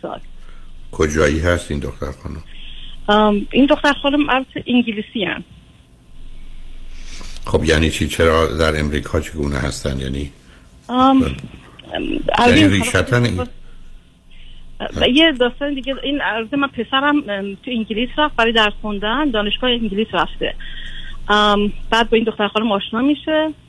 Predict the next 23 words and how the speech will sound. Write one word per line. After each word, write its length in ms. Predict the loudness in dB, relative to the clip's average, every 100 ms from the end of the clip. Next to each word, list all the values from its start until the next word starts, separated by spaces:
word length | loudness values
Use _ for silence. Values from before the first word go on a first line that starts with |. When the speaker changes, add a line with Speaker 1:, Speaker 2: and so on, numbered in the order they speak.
| -4
Speaker 1:
و 160 | -2
بعد 260 | 2 2 0 -2 -6 -2
با 100 | 2
هم 140 | 4
دوست 240 | 4 2 2
می‌شن. 380 | 2 6 6 4 -2 -10 -10 -2
اه، 280 | 2 2 2
و 60 | 2
دختر 320 | 2 2 0
خانم 280 | 4 6 6
مال 160 | 6
همون 340 | 4 2 2 -2 -8 -12 -12 -12 -12 -4
انگلیس 380 | 0 2 4 2
هست. 300 | 2 -2 -2 -6 -20 -20 -20 -20 -20 -2
پسر 220 | 4 6
Speaker 2:
نه، 60 | 6
با 80 | 6
Speaker 1:
منه 120 | 4
که 60 |
Speaker 2:
پسر 180 | 2 4
Speaker 1:
اونجا 180 | 4 4
درس 220 | 0 -2 -2
می‌خونه. 260 | -8 -8